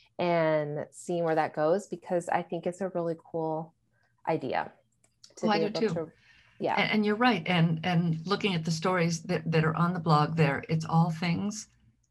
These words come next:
Speaker 2: that every single woman experiences, goes through, feels.
Speaker 1: Mm-hmm.
Speaker 2: Uh, I think that, that it, I, I like, I really like that it's just she, that
Speaker 1: Yeah.
Speaker 2: they're not named.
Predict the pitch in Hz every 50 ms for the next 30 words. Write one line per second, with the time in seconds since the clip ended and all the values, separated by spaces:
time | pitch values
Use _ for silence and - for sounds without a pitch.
0 | _ - 156 160 160 - 180 180 160 190 175 165 - - 180 175 170 175 165 170
1 | 170 170 156 - - - 160 160 - - - _ _ _ _ _ _ _ _ _
2 | _ _ _ _ _ _ _ _ _ _ - 165 160 160 160 - 170 165 175 190
3 | - - - 180 175 - - - 160 160 165 160 - - - 170 160 160 160 -
4 | - - - 160 160 160 156 165 170 180 185 190 - - - - _ _ _ _
5 | _ _ _ - 180 170 - - 170 160 170 - - 170 165 160 160 190 175 170
6 | 160 - 170 156 - - - 160 160 165 160 156 156 160 - - - - 165 151
7 | - - 170 156 156 151 147 143 160 165 160 - - 170 165 190 196 196 175 160
8 | 156 160 165 160 160 - - 151 147 - - - _ _ _ _ _ _ _ _
9 | _ - 175 165 - - 190 180 160 - - - - 180 160 160 - - _ _
10 | _ _ _ _ _ _ _ _ _ _ - 165 156 160 160 151 147 139 - -
11 | - 156 - - - - -